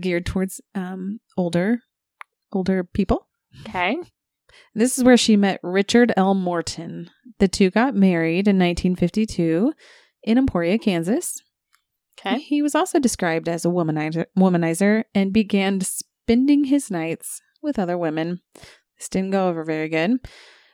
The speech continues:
Speaker 1: And during this time, randomly, Nanny's mother,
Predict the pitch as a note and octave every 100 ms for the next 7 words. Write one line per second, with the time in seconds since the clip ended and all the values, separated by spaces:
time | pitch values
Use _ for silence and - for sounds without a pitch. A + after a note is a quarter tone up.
0 | - G3+ G3+ G3 F#3+ G3+ F#3+ - A#3+ A3
1 | G3+ A3+ A3+ - _ _ _ _ _ _
2 | _ _ _ - F3 F3 D#3+ D#3+ F3+ C#4+
3 | D#4 _ - F#3+ F#3+ F#3 F3+ F#3+ F#3+ C#4
4 | G#3+ A3+